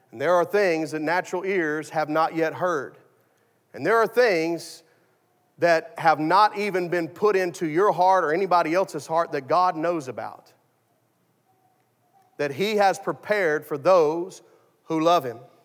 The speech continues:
And you say, "Well, how could we ever know until they're done?"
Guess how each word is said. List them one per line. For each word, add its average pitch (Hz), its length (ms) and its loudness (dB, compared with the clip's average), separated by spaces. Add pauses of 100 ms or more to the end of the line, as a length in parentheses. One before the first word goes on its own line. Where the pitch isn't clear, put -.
(1400)
And 151 100 -4
you 156 40 -2
say, 185 200 2
"Well, 175 120 4
how 196 200 6
could 202 160 -4
we 208 200 2
ever 202 160 2
know 196 460 2
until 175 340 -2
they're 180 160 2
done?" 160 420 0